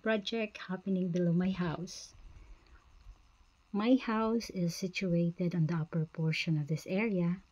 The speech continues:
It's, uh, the one in green on the upper part. We can see the heavy equipment excavating the ground and clearing the sides of the hill.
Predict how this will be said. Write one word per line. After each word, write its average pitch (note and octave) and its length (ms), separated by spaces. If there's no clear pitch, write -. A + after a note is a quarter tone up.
It's, E3 420
uh, E3 300
the F3 140
one F3 500
in E3 320
green G3 580
on F3 140
the E3+ 80
upper E3+ 320
part. E3+ 580
We F#3+ 120
can G3 180
see F#3+ 220
the F3+ 140
heavy F3+ 280
equipment F3 680
excavating G3 840
the C4 80
ground G#3+ 680
and E3 200
clearing F3 420
the G#3+ 80
sides F#3+ 560
of D#3 140
the E3 100
hill. D#3 400